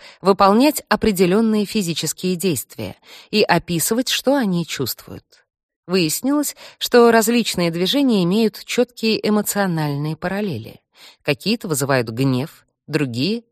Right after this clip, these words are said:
печаль и радость. Но один двигательный паттерн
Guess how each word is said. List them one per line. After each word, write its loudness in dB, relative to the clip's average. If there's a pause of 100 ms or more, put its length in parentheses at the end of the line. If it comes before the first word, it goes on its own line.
печаль -2
и -4
радость. -10 (720)
Но 4
один 4
двигательный 0
паттерн -2